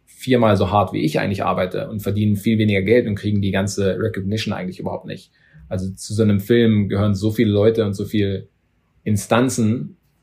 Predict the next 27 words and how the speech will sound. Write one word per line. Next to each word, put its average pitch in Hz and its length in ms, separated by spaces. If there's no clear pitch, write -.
die 117 180
eigentlich 120 200
gar 110 120
nicht 104 100
gewertschätzt 110 520
werden 95 180
am - 80
Ende - 140
des - 80
Tages. - 480
Ich - 180
stelle - 240
mir 113 100
selber 117 200
nur 117 80
die 107 100
Frage, 104 260
ist 104 120
es 98 160
wert, 107 440
vierzehn, 104 420
fünfzehn 107 320
Stunden 107 200
am 101 160
Tag 98 220
zu 101 100
drehen 101 400